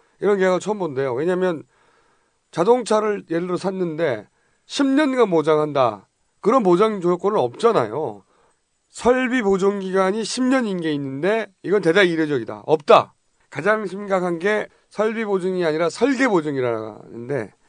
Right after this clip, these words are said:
디자인 워런티. 이게 한번 일본 언론을 통해서 흘러나온 적이 있어요. 우리나라 정부가 무려 육십 년을 보증했다.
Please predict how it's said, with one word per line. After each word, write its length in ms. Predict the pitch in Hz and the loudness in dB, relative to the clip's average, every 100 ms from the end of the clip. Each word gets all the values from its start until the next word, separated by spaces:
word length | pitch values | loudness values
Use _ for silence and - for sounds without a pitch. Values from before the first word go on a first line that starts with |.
| _ | _
디자인 380 | - 180 226 226 | -6 4 4 6
워런티. 560 | 190 156 123 - 110 90 _ _ _ _ - | 4 2 0 -6 -18 -20 _ _ _ _ -12
이게 160 | 170 | -2
한번 420 | 202 226 220 226 160 _ | 0 2 4 2 0 _
일본 340 | 180 240 247 240 | -6 -2 2 4
언론을 320 | 208 202 190 | 4 4 2
통해서 340 | 180 180 165 | 0 0 0
흘러나온 420 | 185 262 226 170 | 0 4 4 4
적이 160 | 147 120 | 2 -4
있어요. 500 | 107 - 139 131 104 _ _ | -6 -6 -4 -4 -6 _ _
우리나라 400 | - 208 233 233 | -6 -2 2 2
정부가 420 | 196 196 190 196 | 2 0 0 2
무려 280 | 196 170 208 | 2 2 2
육십 280 | 180 190 233 | 2 -2 -2
년을 200 | 240 220 | 2 2
보증했다. 840 | 151 139 143 143 123 123 123 104 | 2 -4 -4 -2 2 2 2 -4